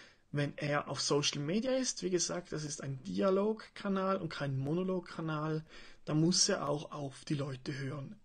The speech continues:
Er muss auch auf die Leute eingehen. Er muss auf Lob eingehen, er muss auf Kritik eingehen, er muss einen Dialog führen. Wenn er nur Pressemitteilungen raushauen soll, dann soll er nur Pressemitteilungen raushauen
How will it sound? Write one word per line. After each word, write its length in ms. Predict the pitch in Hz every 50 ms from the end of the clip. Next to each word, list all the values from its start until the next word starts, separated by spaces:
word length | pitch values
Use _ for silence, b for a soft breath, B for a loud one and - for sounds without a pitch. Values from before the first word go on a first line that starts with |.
| -
Er 100 | - 240
muss 320 | 247 285 311 - - - B B B B B B -
auch 440 | - - 170 202 214 214 - -
auf 180 | - 202 214 -
die 80 | - 240
Leute 360 | 208 196 208 208 208 254 247
eingehen. 480 | 247 285 269 254 262 294 247 208 180
Er 80 | 196 165
muss 260 | 170 175 175 180 -
auf 280 | - - 147 135 - - B B B
Lob 380 | - 147 143 151 170 202 196 -
eingehen, 480 | - 165 170 170 165 165 165 160 156
er 60 | 151
muss 180 | 147 151 - -
auf 140 | 139 - -
Kritik 420 | - - - - 165 165 - -
eingehen, 500 | 170 156 156 151 147 147 143 143 143 143 B B B B B B B
er 100 | - 214
muss 220 | 220 220 220 220
einen 260 | - 214 196 196 185 185
Dialog 500 | - 156 147 143 143 143 139 139 139 -
führen. 380 | - - - 156 143 151 160 - _ B B B B B B B
Wenn 180 | B 165 175 175
er 140 | 170 156 147
nur 320 | 151 156 160 151 135 131
Pressemitteilungen 880 | - - 220 233 - - 247 233 220 214 - 196 190 190 190 185 175 143
raushauen 540 | 156 147 147 165 - - 170 143 143 147 147
soll, 300 | 156 143 135 139 139 135
dann 160 | 139 - 147
soll 220 | - 202 226 247
er 60 | 240
nur 260 | 190 165 165 170 160 160 -
Pressemitteilungen 880 | - - - 147 - - 165 160 160 160 - 156 147 143 139 135 - -
raushauen 680 | - 170 196 208 202 - - 185 180 175 175 170 170